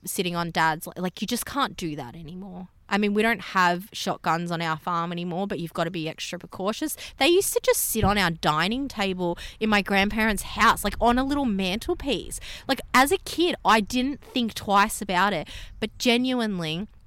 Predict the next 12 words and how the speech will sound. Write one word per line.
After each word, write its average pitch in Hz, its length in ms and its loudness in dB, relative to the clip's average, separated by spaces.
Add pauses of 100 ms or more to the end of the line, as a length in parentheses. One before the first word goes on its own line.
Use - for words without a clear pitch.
(540)
that's 202 360 4
what 185 160 2
happened. 170 480 -2
There'd 185 140 0
be 208 100 -4
no 233 400 2
way 190 480 -4 (420)
in, 202 300 -2 (100)
my 190 200 0
mother 233 280 0
would 208 240 -6 (180)
kill 202 580 0